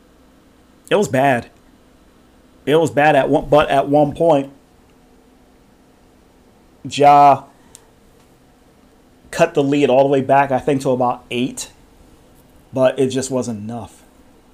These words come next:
It just wasn't enough. A-, a-,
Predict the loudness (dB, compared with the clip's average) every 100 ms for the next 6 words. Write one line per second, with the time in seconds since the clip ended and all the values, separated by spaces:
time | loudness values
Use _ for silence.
0 | _ _ _ _ _ _ _ _ _ _
1 | -20 -20 -20 -16 -14 -10 -8 -6 -8 -8
2 | -10 -12 -20 _ _ _ _ _ _ _
3 | _ _ _ _ _ _ _ -10 -8 -8
4 | -10